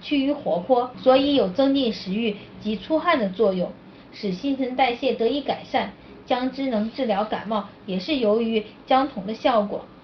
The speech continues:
不舒服时，可以泡一杯热柠檬姜茶喝。生姜的绿叶能有效地抑制葡萄球菌，对阴道滴虫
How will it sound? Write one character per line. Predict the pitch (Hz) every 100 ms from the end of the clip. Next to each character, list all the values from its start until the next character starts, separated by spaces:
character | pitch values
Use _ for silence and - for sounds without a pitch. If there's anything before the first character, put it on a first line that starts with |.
| - - - - -
不 | 285 262
舒 | 294 285
服 | 269 233
时， | - 196 - - -
可 | 277
以 | 262 208
泡 | - 277 247
一 | 233
杯 | 254 262 - - 302
热 | 294 220
柠 | 214 240
檬 | 233 254
姜 | 285 302
茶 | 180 156
喝。 | 180 220 214 - - -
生 | - 262 254
姜 | 254
的 | 254
绿 | 240
叶 | 240 233 220
能 | 208 254
有 | 262 180
效 | 285 262
地 | 208
抑 | 254 220
制 | 202 185 - - -
葡 | 233
萄 | 285 226
球 | - 185
菌， | 185 262 277 - - -
对 | 254 214
阴 | 196 190 269 285
道 | 269 202
滴 | 262 269
虫 | - 185